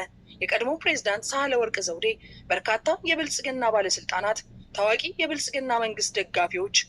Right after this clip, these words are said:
ሙዚቀኞች ተገኝተውበታል። በዚህ የሰርግ ስነ ስርዓት ላይ እነ ታደለ ገመቹ የመሳሰሉት የመንግስት ደጋፊ ሙዚቀኞችም ተገኝተውበታል። ይህ ሰርግ ከሳምንት በፊት በደማቁ ተከናውኖ ነበር። መልስ ለመጥራትም የሙሽሪት አባት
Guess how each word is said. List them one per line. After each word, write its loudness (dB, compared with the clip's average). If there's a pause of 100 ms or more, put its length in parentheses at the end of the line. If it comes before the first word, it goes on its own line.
(100)
ሙዚቀኞች -2 (120)
ተገኝተውበታል። -2 (1000)
በዚህ -2
የሰርግ -2
ስነ -2
ስርዓት 0
ላይ 4 (240)
እነ -2
ታደለ 2
ገመቹ 0
የመሳሰሉት -2 (280)
የመንግስት 0
ደጋፊ 2
ሙዚቀኞችም -4
ተገኝተውበታል። 0 (1200)
ይህ 2
ሰርግ -4 (100)
ከሳምንት -2
በፊት -2
በደማቁ 0
ተከናውኖ -2
ነበር። -2 (520)
መልስ -2
ለመጥራትም -2 (280)
የሙሽሪት 0
አባት 2